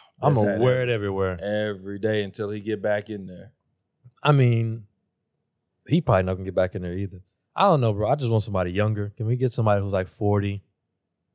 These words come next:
Speaker 1: fifty? Joe Biden is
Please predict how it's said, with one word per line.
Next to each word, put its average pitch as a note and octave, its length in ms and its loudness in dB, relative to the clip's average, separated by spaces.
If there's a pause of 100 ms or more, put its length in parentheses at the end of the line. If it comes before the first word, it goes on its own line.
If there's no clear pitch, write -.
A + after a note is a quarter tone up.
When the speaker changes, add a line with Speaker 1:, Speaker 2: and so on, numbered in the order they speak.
(720)
Speaker 1:
fifty? G#2+ 600 4 (1700)
Joe D3 220 8
Biden D3 420 0
is A2 140 -4